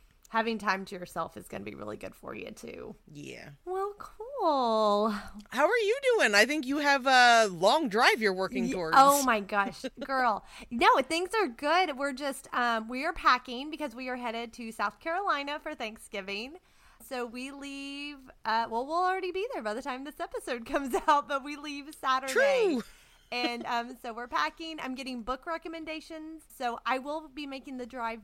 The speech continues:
Speaker 1: back. <laughs> So if you have any book recommendations, anybody listening or, like, send 'em to me. I've already been told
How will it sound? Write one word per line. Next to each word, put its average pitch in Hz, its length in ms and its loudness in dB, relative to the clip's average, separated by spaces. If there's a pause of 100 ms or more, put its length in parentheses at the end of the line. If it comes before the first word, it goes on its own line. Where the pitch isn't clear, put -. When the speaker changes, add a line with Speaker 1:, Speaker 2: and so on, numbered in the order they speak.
(140)
Speaker 1:
back. 359 560 -2
<laughs> - 260 -6
So 262 160 -2
if 262 120 -8
you 277 140 -10
have 285 260 -2
any 381 160 -10
book 247 220 -12
recommendations, 208 1000 -12
anybody 214 360 -10
listening 240 600 -10
or, 196 180 -12 (260)
like, 202 200 -12 (100)
send 233 160 -10
'em 294 160 -12
to 320 120 -14
me. 277 220 -14 (380)
I've 233 100 -8
already 247 220 -2
been 302 180 -12
told 262 480 -10